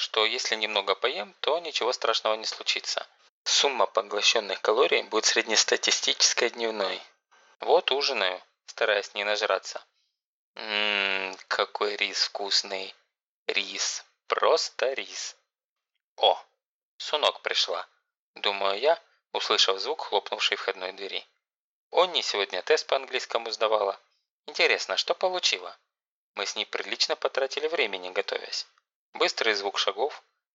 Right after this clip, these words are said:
и в дверном проёме появляется Онни. В верхней одежде, вид у неё такой, как будто за нею гнались. Остановившись, сестра Юнми вытаращивается на меня, как вообще не пойми на что.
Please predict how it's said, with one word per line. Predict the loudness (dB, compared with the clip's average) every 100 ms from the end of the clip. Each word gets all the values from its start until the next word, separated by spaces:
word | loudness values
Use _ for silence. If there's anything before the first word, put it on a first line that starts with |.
| _
и | -2 0
в | -2
дверном | 0 0 2 0
проёме | 0 -2 -2 -4 -4
появляется | -2 -2 -4 -6 -4 -4 2
Онни. | 2 0 -10 -18 -20 _ _ _ -20 _
В | -2
верхней | 2 2 0 -2
одежде, | 0 0 -2 -4 -10 -12 _ _ -20 -6
вид | -4 0
у | -2
неё | -2 -2
такой, | -2 0 0 0 _ _
как | -8
будто | -6 -2 0
за | 0
нею | 0 2 2
гнались. | 0 -2 -2 -4 -10 -12 _ _ _ _ _ _ _
Остановившись, | -4 0 0 2 2 2 2 0 -4 -8 _ _ _ _
сестра | -4 -4 0 -2
Юнми | 0 -4 -6 -8 -10 _ _
вытаращивается | -4 2 2 2 2 2 2 -2
на | -4 -4
меня, | 0 0
как | 0 -4
вообще | -4 -4 -6
не | -4
пойми | -4 -4 -4
на | -2
что. | -2 -2 -8